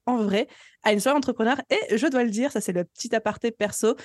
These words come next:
ça a été un vrai petit coup de cœur pour moi parce qu'on avait parlé, euh, d'ailleurs, euh, dating, relations sentimentales et vie de couple pendant toute la soirée, donc pas du tout, du tout business. Tu es copywriteuse,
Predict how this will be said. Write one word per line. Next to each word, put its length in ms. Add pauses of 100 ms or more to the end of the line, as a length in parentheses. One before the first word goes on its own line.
(140)
ça 160
a 40
été 240
un 140
vrai 160
petit 220
coup 120
de 80
cœur 220
pour 140
moi 180
parce 120
qu'on 80
avait 140
parlé, 340
euh, 20
d'ailleurs, 320
euh, 80
dating, 480
relations 320
sentimentales 580
et 60
vie 140
de 60
couple 360
pendant 180
toute 240
la 100
soirée, 380
donc 180
pas 160
du 240
tout, 180
du 160
tout 180
business. 560 (540)
Tu 200
es 140
copywriteuse, 920